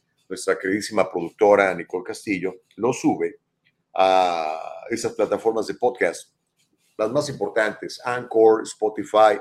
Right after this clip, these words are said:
Apple, ahí estamos, ¿ok? Vientos. Ok, mire, son las ocho de la mañana con seis y quiero que vea este tweet. Aquí ya lo tenemos en, listo en pantalla para mostrarlo, nuestra productora Nicole Castillo, para que lo vea.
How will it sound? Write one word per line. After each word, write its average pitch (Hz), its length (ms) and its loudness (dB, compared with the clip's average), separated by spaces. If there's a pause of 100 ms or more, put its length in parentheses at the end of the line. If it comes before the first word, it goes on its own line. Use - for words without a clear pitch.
Apple, 120 440 2 (320)
ahí 95 180 -2
estamos, - 300 -10 (160)
¿ok? - 180 0 (680)
Vientos. 104 600 0 (720)
Ok, 175 220 6 (640)
mire, 151 140 2
son 180 140 0
las 175 160 0
ocho 160 200 -2
de 143 40 2
la 127 80 2
mañana 139 280 -2
con 120 120 -2
seis 151 340 0
y 135 60 -12
quiero 185 180 0
que 165 100 2
vea 160 140 4
este 160 300 -2
tweet. - 280 -12 (720)
Aquí 117 240 -12
ya 127 140 2
lo 120 120 2
tenemos 110 360 -4
en, 92 240 -10
listo 117 340 -6
en 98 100 0
pantalla 113 500 0
para 90 140 -6
mostrarlo, 135 680 0
nuestra 90 300 -10
productora 92 420 -4
Nicole 87 320 -14
Castillo, 110 520 -2
para - 180 -10
que 76 120 -16
lo 80 140 -6
vea. 98 260 2